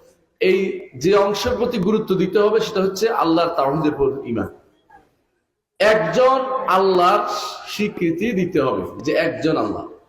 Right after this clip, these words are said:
কি হিসাবে? যে তিনি সবকিছু সৃষ্টি করেছেন, তিনি সবকিছুর মালিক, তিনি সবকিছুর পরিচালক। এই তিনটি জিনিস,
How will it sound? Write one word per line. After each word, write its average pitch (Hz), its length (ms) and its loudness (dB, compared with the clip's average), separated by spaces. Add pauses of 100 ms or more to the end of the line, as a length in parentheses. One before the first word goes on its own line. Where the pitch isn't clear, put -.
(840)
কি 240 220 2
হিসাবে? 254 460 4 (1160)
যে 180 200 2 (680)
তিনি 233 380 0
সবকিছু 202 560 0
সৃষ্টি 156 380 0
করেছেন, 147 540 0 (1040)
তিনি 180 320 0
সবকিছুর 202 560 0
মালিক, 117 720 0 (540)
তিনি 208 320 0
সবকিছুর 190 600 0
পরিচালক। 143 840 0 (760)
এই 180 280 4
তিনটি 233 340 -2
জিনিস, 202 500 -2